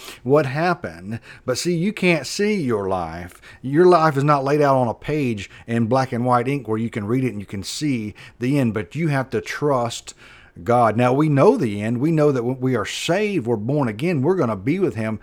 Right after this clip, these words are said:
no matter what happens. Amen? But in the trials and the suffering, sometimes we don't know why.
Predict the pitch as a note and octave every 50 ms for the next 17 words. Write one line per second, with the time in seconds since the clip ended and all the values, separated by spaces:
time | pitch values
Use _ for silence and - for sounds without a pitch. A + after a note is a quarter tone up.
0 | - - - - A2 A#2 B2+ C3+ C3+ B2+ B2 B2+ C3 B2+ B2+ A#2+ A2 G#2 G2 A#2
1 | D#3 G3+ G3 C#3+ G#2 G#2+ G2 F#2 D#2+ - - F2+ F2+ E2+ F2+ G2+ G#2+ A2 A#2+ C3
2 | D3+ F3 F#3+ F#3 E3 - _ - - - - - - _ _ _ _ _ - F#2
3 | G2+ A#2 A2+ - - _ _ - A#2 A2 A2 A2 G#2+ - - - C#3+ C#3+ D3+ D#3
4 | D#3 E3 E3+ F3 F3 D#3+ C3+ C3 A#2 A2+ G#2+ G#2 F#2+ - - - D#3+ D#3 D3+ D3
5 | - G#2 G2+ G2 G2+ G2+ F#2+ - - - C#3+ E3+ - D#3+ D3+ D3+ C#3+ A#2+ C3+ D3+
6 | G3+ G#3+ F3+ C3+ A#2+ B2 C#3 D#3 E3+ F3 D3 A2+ F#2 D#2+ D2 - -